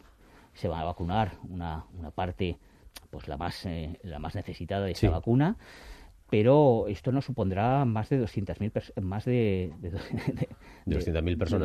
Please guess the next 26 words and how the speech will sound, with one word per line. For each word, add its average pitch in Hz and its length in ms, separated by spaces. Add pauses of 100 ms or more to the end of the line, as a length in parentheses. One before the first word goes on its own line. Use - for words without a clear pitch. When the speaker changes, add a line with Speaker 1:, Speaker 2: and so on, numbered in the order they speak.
Speaker 2:
¿no? - 60
Speaker 1:
doscientas - 180
mil 120 100
personas 139 420
las 76 120
que 87 100
se - 100
van 73 140
a 69 40
vacunar. 73 160
Speaker 2:
En 90 60
Alicante, 85 460
que 90 80
no 90 60
está 87 160
mal, 92 200
por 87 160
otra 87 120
Speaker 1:
Sí, 127 60
Speaker 2:
parte, 135 220
Speaker 1:
sí, 123 40
Speaker 2:
pero 92 160
Speaker 1:
sí. 85 280
Speaker 2:
bueno, 95 220
Speaker 1:
No, 92 80
Speaker 2:
claro. 139 80